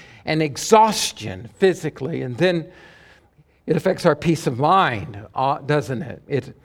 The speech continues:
brings turmoil into your life, sometimes depression and anger. It interrupts your life and it's, it hurts your relationships, your relationship with your spouse, relationship with your children, your grandchildren,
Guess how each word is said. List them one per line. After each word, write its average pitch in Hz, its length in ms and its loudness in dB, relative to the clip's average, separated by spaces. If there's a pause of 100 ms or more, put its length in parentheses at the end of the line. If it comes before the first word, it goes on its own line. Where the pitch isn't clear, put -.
(180)
brings 151 280 -2
turmoil 165 680 2
into 127 160 -4
your 135 140 -2
life, 139 340 2
sometimes 151 500 -4
depression 104 760 -2 (300)
and 110 140 -12 (100)
anger. 151 500 -2 (560)
It 131 160 -4
interrupts 170 800 0
your 160 120 2
life 151 560 2
and 131 220 -8 (560)
it's, - 440 -4 (140)
it 170 140 -2
hurts - 260 -2
your 247 100 -2
relationships, 226 840 2
your 156 80 -6
relationship 202 340 0
with 196 100 -6
your 220 100 2
spouse, - 640 0
relationship 170 500 -2
with 196 100 -2
your 202 80 0
children, 165 500 -2
your 139 140 -4
grandchildren, 147 800 -2